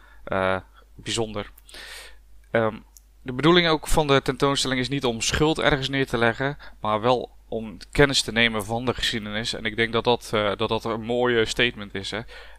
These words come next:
Het gaat niet om schuld, het gaat niet om goed of fout. Het gaat om kennisneming van de geschiedenis. Als kanttekening is het natuurlijk wel zo dat, eh, slavernij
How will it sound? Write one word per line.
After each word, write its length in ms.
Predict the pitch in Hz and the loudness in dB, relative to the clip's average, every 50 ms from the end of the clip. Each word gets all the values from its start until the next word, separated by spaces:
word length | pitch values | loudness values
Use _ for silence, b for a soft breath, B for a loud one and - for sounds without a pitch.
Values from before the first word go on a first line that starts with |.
| B B - - | B B -20 -18
Het 120 | - - | -16 -6
gaat 200 | - - 131 - | 0 0 0 0
niet 140 | 151 135 - | 0 -2 -4
om 100 | 127 131 | -6 -6
schuld, 500 | - - - 117 113 117 - - - - - - - - | -6 -4 0 0 0 -2 -4 -10 -18 -20 -20 -20 -20 -18
het 120 | - 120 - | -16 -12 -4
gaat 220 | - 120 117 120 | -2 0 0 0
niet 140 | 120 110 - | -2 -4 -4
om 160 | 113 107 107 | -4 -4 -4
goed 200 | - - 120 - | -6 -10 -8 -6
of 120 | 107 - | -6 -4
fout. 360 | - - 110 110 110 - - - - - - - - - - - b b b b b b | 0 2 2 2 0 -4 -10 -16 -18 -20 -20 -20 -20 -20 -20 -20 b b b b b b
Het 120 | - - | -10 -4
gaat 320 | - - 120 113 113 120 | 2 6 6 6 6 4
om 280 | - 123 113 110 101 107 - b b b b b | 0 0 0 0 -2 -6 -14 b b b b b
kennisneming 600 | b - 123 107 101 95 - 107 107 107 107 101 | b 0 0 0 0 -4 -6 -6 -6 -6 -6 -8
van 140 | 92 101 101 | -8 -8 -8
de 80 | 101 98 | -8 -8
geschiedenis. 680 | - - - - 113 98 98 98 98 101 - - - - - - - - - - - - - - - - | -8 -8 -8 -8 -8 -10 -10 -12 -14 -12 -12 -14 -14 -16 -18 -18 -18 -20 -20 -20 -20 -20 -20 -20 -12 -6
Als 180 | - 123 - | -4 -4 -2
kanttekening 540 | - 135 135 131 127 135 120 117 120 117 110 | 2 2 2 4 6 6 6 6 4 -2 0
is 100 | 95 110 | 0 0
het 80 | - 117 | 0 -2
natuurlijk 300 | 113 - 120 107 - 110 | -2 -6 -8 -4 0 2
wel 120 | 110 110 | 2 2
zo 200 | 110 113 113 127 | 4 2 0 0
dat, 260 | 127 131 123 - - | 0 -2 -4 -4 -2
eh, 80 | 110 98 92 | -2 -2 0
slavernij 800 | - - - - 120 110 110 101 95 98 95 95 104 120 131 | 0 0 2 4 6 6 6 4 2 0 -2 -2 -2 -2 -4